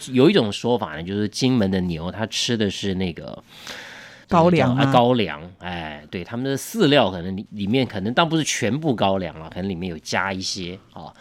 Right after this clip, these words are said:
Speaker 1: 这高粱不是说直接拿高粱给他们吃，而是酿过酒以后的，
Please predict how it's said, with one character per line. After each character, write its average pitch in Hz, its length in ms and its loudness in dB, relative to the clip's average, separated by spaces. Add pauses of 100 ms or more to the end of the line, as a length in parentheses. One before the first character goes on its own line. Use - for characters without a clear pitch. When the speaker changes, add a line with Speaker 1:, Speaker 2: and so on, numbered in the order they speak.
(480)
Speaker 1:
这 170 140 2
高 156 180 8
粱 120 160 6
不 135 80 0
是 135 100 4
说 135 240 4
直 113 220 -6
接 151 100 2
拿 110 180 4
高 113 160 4
粱 98 140 2
给 - 80 -12
他 82 140 -6
们 95 100 -4
吃， - 320 -8
而 123 100 -2
是 139 280 -2 (140)
酿 165 220 2
过 127 160 0
酒 110 440 0
以 101 160 -6
后 101 340 -2
的， - 240 -14